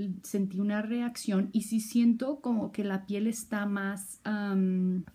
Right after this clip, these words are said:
firme, mucho más firme de este lado. Ok, son las cuatro doce. Ay, no se puede ver bien. No, ok. Y, ok. Son las cuatro doce. Este, ya es poquito más de las dos horas.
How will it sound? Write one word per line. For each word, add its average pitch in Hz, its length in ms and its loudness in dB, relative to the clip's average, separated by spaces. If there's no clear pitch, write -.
firme, 208 420 2
mucho 233 400 6
más 185 240 -4
firme - 340 -8
de 196 180 2
este - 180 -4
lado. - 340 -8
Ok, 381 140 -2
son - 640 -4
las 269 580 -4
cuatro 381 960 -4
doce. - 440 -8
Ay, 320 100 -8
no 262 100 -6
se 247 80 -14
puede 240 180 -12
ver 220 140 -8
bien. 240 120 -8
No, - 180 -14
ok. - 160 -14
Y, - 140 -18
ok. 240 140 -12
Son 233 220 -6
las 240 180 -2
cuatro 285 400 -6
doce. 196 560 -4
Este, 190 1040 -4
ya 190 100 -6
es 190 120 -8
poquito 208 360 -8
más 180 300 -2
de 208 80 -2
las 175 240 -4
dos - 240 -8
horas. 254 460 -4